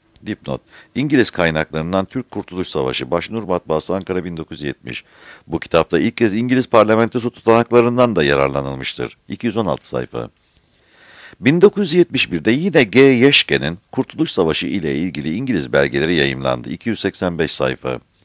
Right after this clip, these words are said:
Dipnot, çeviren Cemal Köprülü, T T K Yayınları, Ankara. Yeşke bu araştırmasında İngiliz belgeleriyle yetinmemiş, Paris Barış Konferansı ile ilgili A B D resmi belgelerini, Papers Relating to the Foreign Relations of the U S A,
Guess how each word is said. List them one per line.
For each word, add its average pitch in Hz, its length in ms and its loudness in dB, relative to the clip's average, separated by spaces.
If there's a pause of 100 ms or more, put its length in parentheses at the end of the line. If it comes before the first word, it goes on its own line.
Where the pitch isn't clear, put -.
(560)
Dipnot, 101 380 -6
çeviren 101 440 -2
Cemal 98 320 -2
Köprülü, 76 420 -8
T 85 180 -2
T 85 140 -4
K 90 160 -4
Yayınları, 73 420 -4
Ankara. 60 400 -8 (380)
Yeşke 78 440 2
bu 104 120 6
araştırmasında 85 640 0
İngiliz 113 420 -2
belgeleriyle 117 580 4
yetinmemiş, 76 640 -4 (300)
Paris 143 420 2
Barış 123 220 4
Konferansı 87 640 0
ile 71 180 -2
ilgili 69 320 -2
A 87 220 6
B 104 160 2
D 123 120 2
resmi 104 400 -2
belgelerini, 64 640 -4 (320)
Papers 127 480 2
Relating 104 540 0
to 123 80 -12
the 131 60 -4
Foreign 123 480 2
Relations 95 440 0
of 87 200 -2
the 82 200 -6
U 71 160 0
S - 140 -6
A, 60 40 -2